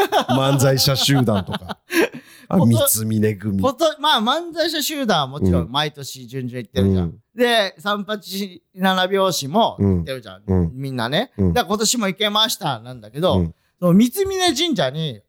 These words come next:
Speaker 1: 俺と要と忘れるで今年行ってんのよ。
Speaker 2: へー。
Speaker 1: そう。
Speaker 2: 五人で行ってんの？
Speaker 1: 五人で、えー、四人か。
Speaker 2: うん。
Speaker 1: 鶴は行ってないから。
Speaker 2: うん。
Speaker 1: で、四人で行って、
Speaker 2: うん。
Speaker 1: だから、忘れるがさ、
Speaker 2: うん。
Speaker 1: ついに、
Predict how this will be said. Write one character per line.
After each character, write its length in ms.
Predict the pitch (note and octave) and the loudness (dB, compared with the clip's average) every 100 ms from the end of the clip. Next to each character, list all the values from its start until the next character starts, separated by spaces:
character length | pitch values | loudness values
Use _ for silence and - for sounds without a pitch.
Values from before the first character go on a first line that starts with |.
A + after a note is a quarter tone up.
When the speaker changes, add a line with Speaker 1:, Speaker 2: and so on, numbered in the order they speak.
| - | 0
Speaker 1:
俺 180 | A3 B3+ | 2 4
と 400 | E4 A#3 - _ - | 2 2 -2 _ -4
要 360 | G3 G#3 A3 | 0 2 0
と 380 | G#3+ D4 C3 - _ _ | 2 0 0 -6 _ _
忘 300 | F#3 A#3+ G4 | -2 0 -2
れ 100 | G4 | 0
る 100 | G4+ | 2
で 100 | F4+ | 2
今 140 | - E3+ | 0 -4
年 280 | D3+ - C#3 | -4 -4 -6
行 40 | |
っ 40 | |
て 120 | - B2+ | -4 -4
ん 60 | |
の 40 | G#2 | -4
よ。 140 | E2 _ _ _ - | -12 _ _ _ 0
Speaker 2:
へ 40 | |
ー。 800 | C3+ D3+ D#3 D3+ D3+ D3+ D3+ C#3 - - | 4 4 4 2 2 2 0 -2 -6 -4
Speaker 1:
そ 140 | A#3 | 0
う。 20 | |
Speaker 2:
五 80 | F3 | 4
人 120 | E3+ | 4
で 80 | C3 | 4
行 80 | G#2 | 0
っ 40 | |
て 80 | G2 | -2
ん 60 | E2+ | -8
の？ 80 | - _ _ | -10 _ _
Speaker 1:
五 220 | C3+ G3+ A3+ | 0 4 4
人 380 | B3+ A#3 F#3+ | 4 2 -2
で、 340 | D3 C#3 B2+ B2 | -4 -4 -2 -2
え 140 | F#3+ A3 | 0 2
ー、 20 | |
四 200 | G3+ B3+ | 2 2
人 200 | D#4+ C4+ | 0 -6
か。 220 | C3+ A2 _ _ _ | -8 -10 _ _ _
Speaker 2:
う 120 | C3 | 0
ん。 20 | B2 | 2
Speaker 1:
鶴 120 | F#2+ | 2
は 100 | F2 | 0
行 60 | |
っ 40 | F2 | -4
て 60 | |
な 80 | D3+ | -8
い 40 | C3 | -2
か 60 | |
ら。 80 | B2 | 2
Speaker 2:
う 280 | G#2 F#2+ F2 | 2 2 0
ん。 40 | E2+ D#2+ B2 - _ _ _ _ _ _ - | -6 -12 -16 -18 _ _ _ _ _ _ 0
Speaker 1:
で、 160 | F#3 | 2
四 200 | F#3 F#3+ | 4 2
人 280 | A#3+ B3 G3+ | 2 2 0
で 120 | D3+ | -2
行 100 | C3 | -4
っ 160 | - G#2+ | 0 2
て、 480 | G2+ D3 A2 G#2 A#2 | 2 0 -4 -10 -10
Speaker 2:
う 40 | |
ん。 20 | |
Speaker 1:
だ 100 | D3 | -4
か 80 | D3+ | -2
ら、 320 | C#3+ B2+ G2 - _ - | 0 0 -4 -8 _ -2
忘 340 | F3+ A#3+ E4 | -2 0 -2
れ 160 | D#4+ D4+ | -2 -2
る 320 | D4+ D4 C#4+ | -2 -2 0
が 140 | F#3 | 0
さ、 220 | C3 A2+ - | -2 -8 -2
Speaker 2:
う 160 | A2 | 0
ん。 60 | F#2 | 2
Speaker 1:
つ 160 | D#3 C4 | 2 2
い 180 | A#3+ | 0
に、 240 | E3+ A#2 | -2 -6